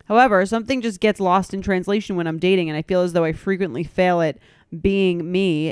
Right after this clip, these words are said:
in these situations. I'm not really sure what's driving this. This plays into my next question. It probably comes as no surprise that I'm also really bad at approaching women and lack confidence here too.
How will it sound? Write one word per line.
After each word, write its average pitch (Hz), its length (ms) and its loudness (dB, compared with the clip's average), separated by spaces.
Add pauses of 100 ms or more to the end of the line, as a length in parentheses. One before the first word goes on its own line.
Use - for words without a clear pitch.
in 185 160 -6
these 180 180 0
situations. 165 680 -4
I'm 170 100 -6
not 208 140 -2
really 220 160 -2
sure 190 260 -4
what's 170 300 -6
driving 160 500 -4
this. - 240 -16 (320)
This 247 160 -4
plays 330 220 4
into 254 160 0
my 226 120 0
next 226 240 0
question. - 460 -6 (280)
It - 120 -8
probably 277 420 2
comes 233 280 0
as 185 120 0
no 202 160 6
surprise 190 440 4
that 165 120 2
I'm 165 100 -2
also 175 260 2
really 175 180 2
bad 165 260 2
at 165 100 0
approaching 170 440 -4
women 165 280 -4
and 151 140 -8
lack 156 220 -4
confidence 156 500 -6
here 147 160 -8
too. 160 320 -6